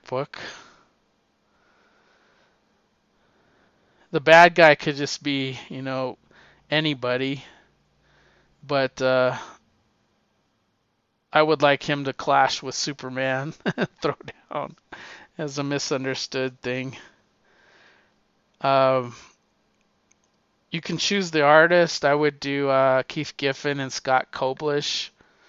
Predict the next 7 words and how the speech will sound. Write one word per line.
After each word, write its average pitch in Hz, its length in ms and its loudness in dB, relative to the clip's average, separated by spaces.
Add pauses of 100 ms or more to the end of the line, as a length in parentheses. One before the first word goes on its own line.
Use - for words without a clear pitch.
(280)
with - 180 -16
me 139 200 -6
writing. 143 600 0 (3000)
You 175 160 -2
said 160 260 4
I'd 147 200 6
guess 151 460 2